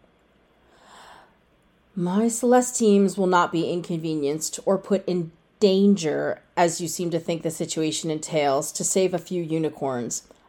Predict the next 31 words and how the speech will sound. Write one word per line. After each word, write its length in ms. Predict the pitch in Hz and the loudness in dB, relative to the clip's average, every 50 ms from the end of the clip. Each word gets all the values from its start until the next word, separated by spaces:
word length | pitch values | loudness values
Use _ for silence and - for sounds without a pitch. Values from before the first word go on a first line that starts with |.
| _ - | _ 4
Our 240 | 196 202 226 262 285 | 8 8 8 8 6
priority 680 | 277 - 311 277 214 185 175 170 160 165 165 165 - | 6 4 6 6 8 8 6 6 4 2 0 -2 -2
is 140 | - 170 - | -2 -4 -4
to 100 | - 202 | -6 -8
train 320 | 202 - - 160 147 151 | -8 -6 -6 -6 -6 -6
for 140 | - - 156 | -8 -8 -8
the 240 | 143 156 156 - - | -8 -6 -8 -6 -4
hatch, 480 | 220 156 - - - - - - - - _ _ _ - | -4 -4 -6 -6 -8 -6 -6 -6 -8 -10 _ _ _ -8
something 420 | - - 240 247 247 277 277 247 | -2 0 0 2 2 2 4 6
that 140 | 208 196 185 | 6 6 6
is 120 | 180 160 | 4 4
of 280 | 175 160 147 147 143 160 | 2 -2 -2 -4 -4 0
real 400 | 190 247 285 220 165 156 151 - | 2 6 6 6 6 6 4 0
and 220 | - 160 156 156 160 | -2 -2 0 2 4
known 260 | 175 214 262 254 214 | 4 6 6 6 4
danger 400 | 180 165 156 151 147 156 151 151 | 2 0 -2 -4 -4 -6 -8 -8
to 220 | 156 - 175 165 | -8 -2 0 0
our 100 | 151 147 | 0 0
Celestines. 800 | 143 - - 156 170 190 185 - - - 151 139 110 139 160 - - _ _ _ _ _ _ | -2 -4 -2 0 2 2 0 -2 -6 -8 -8 -8 -8 -10 -12 -14 -16 _ _ _ _ _ _
I 120 | - 190 180 | -2 -2 -2
do 120 | - 170 | 0 0
not 320 | 165 160 180 208 240 - | 0 2 2 2 2 2
see 140 | - - 214 | 0 -2 -2
the 100 | 190 180 | -2 -2
danger 360 | 170 170 160 160 160 156 156 | -2 -2 -2 -2 -2 -4 -6
to 220 | 147 - - 143 151 | -8 -8 -4 0 0
us 240 | 185 240 240 - - | 0 0 0 -4 -6
of 140 | - 208 | -6 -6
some 280 | 202 - 185 175 175 170 | -4 -2 -2 -2 -2 -2
ridiculous 560 | 165 165 160 147 - - 151 156 151 156 - | -2 -4 -6 -6 -6 -6 -6 -4 -4 -4 -2
human." 420 | - 196 180 165 147 131 147 156 | 0 0 0 0 -2 -4 -6 -10